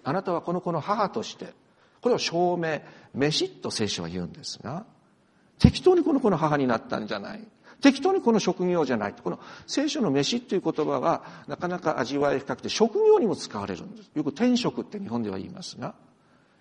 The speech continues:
えー、自分ではあれよりこっちがいいと思ってただやったんだけどって、いや、そうじゃないって。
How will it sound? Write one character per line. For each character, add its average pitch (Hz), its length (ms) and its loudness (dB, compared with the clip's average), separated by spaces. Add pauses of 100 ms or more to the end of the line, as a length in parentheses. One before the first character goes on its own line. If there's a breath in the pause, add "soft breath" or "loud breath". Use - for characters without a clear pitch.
(320 soft breath)
え - 40 -10
ー、 170 180 0
自 160 140 0
分 175 160 0
で 180 80 0
は 165 140 4
あ 147 60 6
れ 170 80 4
よ 185 60 4
り 175 60 2
こ 170 100 0
っ - 20 0
ち 175 120 -6
が 170 60 -2
い 170 40 -4
い 165 40 -6
と 165 80 -4
思 165 60 0
っ 160 40 -10
て 147 80 -8
た 151 80 -8
だ 156 100 0
や 135 120 2
っ 131 100 -6
た 156 120 0
ん 156 60 -2
だ 147 100 0
け 139 120 -2
ど 156 140 2
っ - 60 -6
て、 - 80 -8
い 123 80 -6
や、 131 80 -8
そ 220 180 -6
う 240 60 -6
じ 233 80 -8
ゃ - 20 -4
な 233 140 -6
い 262 40 -10
っ - 40 -10
て。 - 160 -20